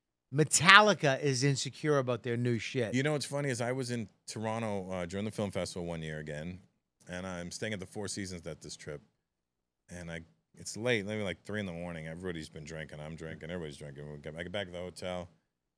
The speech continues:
Speaker 2: I, and I see Kurt Hammett.
Speaker 1: Yeah.
Speaker 2: And he's like, walks in the hotel, walk in the hotel together. I go, "Oh, shit. What's up, man?" He goes, "What's up?" He's kinda buzzed. He's like, "What's up, bro?" I go,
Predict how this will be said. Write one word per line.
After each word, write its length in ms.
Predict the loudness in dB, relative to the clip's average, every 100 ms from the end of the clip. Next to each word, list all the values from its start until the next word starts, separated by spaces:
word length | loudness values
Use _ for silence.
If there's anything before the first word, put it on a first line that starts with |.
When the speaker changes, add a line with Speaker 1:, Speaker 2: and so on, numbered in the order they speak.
| _ _ _ _ -14
Speaker 2:
I, 200 | -12 -12 -18
and 260 | -18 -14 -12
I 60 | -10
see 240 | -10 -10
Kurt 260 | -2 -2 0
Hammett. 280 | -2 -2 -8 _ -20 -12
Speaker 1:
Yeah. 160 | -10 -10 -14 _ _ _ _ _ _ _ _ _ _ _
Speaker 2:
And 60 | -10
he's 120 | -6
like, 180 | -6 -8 -14 _ _ _ _ _ -6
walks 260 | -2 -2 -2
in 80 |
the 80 | -4
hotel, 400 | -4 -4 -4 -2
walk 200 | -2 -2
in 60 | -2
the 60 | -2
hotel 260 | -4 -6
together. 240 | -4 -2 -2
I 100 | -4
go, 60 | -4
"Oh, 120 | -4
shit. 420 | -4 -2 -2 -4
What's 200 | -8 -6
up, 180 | -2 -2
man?" 420 | 0 0 -2 -6 -12 _ _ _ -16
He 60 |
goes, 140 | -10 -4
"What's 0 |
up?" 300 | -2 -2 -4
He's 200 | -6 -8
kinda 300 | -8 -8 -6
buzzed. 340 | -4 -4 -4
He's 100 | -8 -8
like, 100 | -8
"What's 140 | -6
up, 140 | -6
bro?" 240 | -6 -8 -10
I 40 |
go, 160 | -10 -12